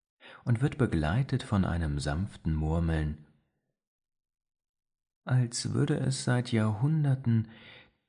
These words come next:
dieselbe Geschichte erzählen. Früher haben die Menschen hier im Geröll nach Gold und Silber gesucht.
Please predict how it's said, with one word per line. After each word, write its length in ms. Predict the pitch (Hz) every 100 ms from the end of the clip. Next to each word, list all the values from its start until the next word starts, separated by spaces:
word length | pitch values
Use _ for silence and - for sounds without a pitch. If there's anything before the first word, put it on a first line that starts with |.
| -
dieselbe 600 | - 135 - 170 170 117
Geschichte 640 | - 98 - 101 - 73
erzählen. 680 | 69 - - 78 69 69 67 - - _ _ _ _ _ _ _ _ _ _ _ _ _ _ _ _ _ _ _ _ _ _ _ _ _ _ _ _ _ _ _ _ _ _ _ _ _
Früher 560 | - - 78 76 73
haben 260 | 76 76 76
die 120 | 73
Menschen 420 | 71 80 - 85
hier 280 | 78 78 76
im 160 | 78 76
Geröll 460 | 76 73 73 78
nach 320 | 92 80 82 -
Gold 260 | 80 82
und 180 | 73 78
Silber 400 | - 98 127 82
gesucht. 600 | 80 71 73 73 -